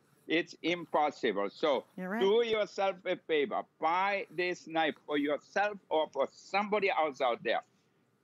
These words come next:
Speaker 1: Don't be shocked about the price. Twenty-nine ninety-five for six dollars, you get them to your house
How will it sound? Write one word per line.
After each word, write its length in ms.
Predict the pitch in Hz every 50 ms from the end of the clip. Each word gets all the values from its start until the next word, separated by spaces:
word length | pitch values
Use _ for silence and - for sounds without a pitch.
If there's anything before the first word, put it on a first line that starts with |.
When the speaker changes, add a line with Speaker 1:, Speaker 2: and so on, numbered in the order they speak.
| _ 123
Speaker 1:
Don't 480 | 120 160 180 220 254 254 254 240 202 -
be 160 | - 214 214
shocked 540 | 202 - - - 196 190 196 196 - - -
about 480 | - 165 156 165 156 156 170 175 143 - -
the 160 | 156 151 - - -
price. 480 | 139 131 131 127 120 98 90 85 - _ _ _ _ _ _ _ _ _ -
Twenty-nine 640 | 151 151 185 214 233 196 220 220 208 202 202 208 202
ninety-five 640 | 208 208 208 190 202 196 - - 208 214 220 220 -
for 120 | - 180 151
six 420 | - - 196 220 233 - - -
dollars, 480 | - 175 196 202 220 208 170 131 - -
you 140 | 156 165 165
get 300 | 165 156 190 196 202 -
them 180 | 208 190 180
to 140 | - - 180 175
your 160 | 175 170 156
house 520 | - 151 135 139 165 208 220 - - -